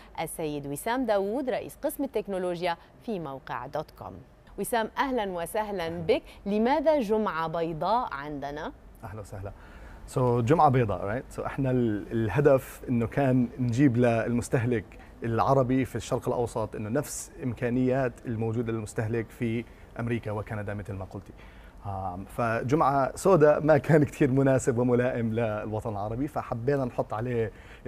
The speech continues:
Speaker 2: تويست لوكال وسميناها جمعة بيضاء. بس
Speaker 1: وسام، كان لديكم، آه، توقعات على عدد الزوار المتسوقين وحجم الصفقات؟ هل التجربة لاقت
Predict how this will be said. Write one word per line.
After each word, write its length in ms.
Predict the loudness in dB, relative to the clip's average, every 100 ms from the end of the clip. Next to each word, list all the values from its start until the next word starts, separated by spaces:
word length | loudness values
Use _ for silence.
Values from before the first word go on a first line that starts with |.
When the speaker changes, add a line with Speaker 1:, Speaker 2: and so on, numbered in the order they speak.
| -6
Speaker 2:
تويست 440 | 2 2 2 -4 2
لوكال 440 | 2 2 0 0 -4
وسميناها 540 | -6 -4 -2 -2 -2
جمعة 260 | -4 -4 -6
بيضاء. 280 | -6 -10 -14 -20 -20 -20 -20 -20 -20 -20 -6
بس 180 | 0 2
Speaker 1:
وسام، 240 | 2 0 0
كان 160 | 0 2
لديكم، 600 | 2 0 -2 -2 2 2
آه، 240 | 0 -2 -2 0
توقعات 880 | 2 2 4 4 6 4 4 2 2
على 280 | 0 2
عدد 480 | 0 0 0 0 -2 -4
الزوار 960 | -4 -4 -4 -6 -6 0 2 2 0 -4
المتسوقين 960 | -6 -8 -8 -6 -4 -6 -6 -4 -2
وحجم 480 | -2 -2 -4 -2 -4
الصفقات؟ 720 | -6 -8 -6 -6 -2 2 2 0 -12 -10
هل 300 | 4 4 4
التجربة 580 | -2 -2 -2 -2 0 2
لاقت 400 | 4 4 2 -6